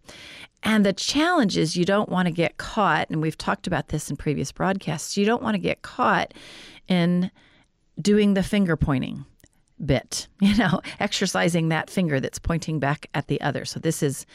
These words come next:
Isaiah fifty-eight, verses nine through eleven, that says, "Do away with the pointing finger." It takes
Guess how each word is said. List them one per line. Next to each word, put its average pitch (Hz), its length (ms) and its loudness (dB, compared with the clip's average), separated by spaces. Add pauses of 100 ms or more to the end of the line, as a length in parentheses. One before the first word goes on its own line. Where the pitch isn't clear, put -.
(320)
Isaiah 156 420 2
fifty-eight, - 880 -4
verses 147 340 -2
nine 143 240 0
through 143 200 -2
eleven, 143 360 0
that - 140 -8
says, 139 280 -4 (300)
"Do 170 180 4
away 165 440 4
with 156 160 0
the 151 100 -4
pointing 143 480 -2
finger." 143 500 -4 (1200)
It 208 200 0
takes - 680 0